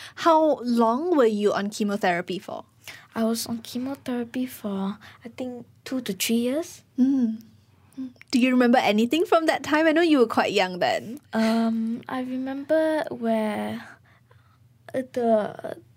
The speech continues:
Speaker 2: daycare, the daycare tre-, treatment, I had to go inside sometimes, and then, um, for, like, some,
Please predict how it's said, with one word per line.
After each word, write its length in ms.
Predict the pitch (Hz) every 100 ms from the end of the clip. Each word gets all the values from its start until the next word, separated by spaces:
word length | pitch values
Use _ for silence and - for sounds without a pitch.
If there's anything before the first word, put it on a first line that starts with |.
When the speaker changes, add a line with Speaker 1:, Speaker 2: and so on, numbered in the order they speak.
| -
Speaker 2:
daycare, 600 | 247 240 - - - 240
the 100 | 226
daycare 480 | 220 247 240 254 247
tre-, 320 | - 247 233 - -
treatment, 480 | 233 240 240 233 -
I 140 | 233 220
had 200 | 220 240
to 60 | 202
go 180 | - 214
inside 440 | 208 - 208 214
sometimes, 520 | 202 202 - 208 214 - - -
and 140 | 208
then, 240 | 190 202 202 208
um, 220 | 190 196 - -
for, 140 | 208
like, 180 | 185 -
some, 440 | - 196 196 220